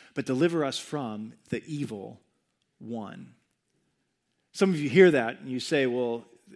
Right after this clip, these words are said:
I mean, if it's my marriage, it's probably that last one, right? Deliver me from the evil one." That's not the one. That's not the one that we're talking about today, and that's not your spouse that Jesus is talking about in his prayer.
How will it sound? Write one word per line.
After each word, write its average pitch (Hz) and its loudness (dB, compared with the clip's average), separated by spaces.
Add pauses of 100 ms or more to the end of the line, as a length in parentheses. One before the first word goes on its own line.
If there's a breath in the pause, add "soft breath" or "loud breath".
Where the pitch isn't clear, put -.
(360)
I - -18
mean, 110 -8
if 98 -12
it's 98 -18
my 113 -6
marriage, 110 -8
it's - -20
probably 110 -8
that 101 -10
last 117 -8
one, 92 -18
right? 104 -12
Deliver 107 -10
me 113 -8
from 110 -12
the 101 -8
evil 113 -6
one." 135 -4
That's 139 -4
not 147 0
the 151 0
one. 120 -2 (280 loud breath)
That's 156 0
not 165 6
the 165 6
one 135 0 (320 loud breath)
that 143 4
we're 147 4
talking 156 4
about 135 2
today, 131 2
and 127 0
that's 123 -4
not 143 -2
your 139 -4
spouse 143 0
that 117 -6
Jesus 151 -2
is 127 -10
talking 143 -2
about 127 0
in 143 -4
his 131 -4
prayer. 147 2